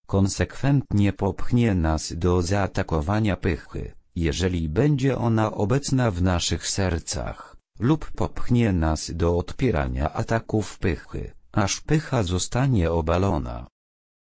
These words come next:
Wytrwałe zdecydowanie w przezwyciężaniu zła podobnie udzieli nam pomocy w przeciwstawianiu się pysze. Zgodnie ze swą funkcją,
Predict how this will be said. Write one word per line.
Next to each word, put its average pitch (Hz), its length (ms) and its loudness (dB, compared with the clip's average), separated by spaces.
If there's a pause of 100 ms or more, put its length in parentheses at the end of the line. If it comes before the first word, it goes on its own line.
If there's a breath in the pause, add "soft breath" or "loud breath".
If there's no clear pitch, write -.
(160)
Wytrwałe 113 800 2
zdecydowanie 92 1040 0
w - 100 -6
przezwyciężaniu 85 1120 0
zła 87 360 0
podobnie 90 640 2
udzieli 92 580 2
nam 110 360 4
pomocy 117 720 2
w - 100 -6
przeciwstawianiu 98 1080 0
się - 160 0
pysze. - 420 -2 (440)
Zgodnie 107 720 2
ze 78 220 0
swą 80 360 0
funkcją, 120 920 -2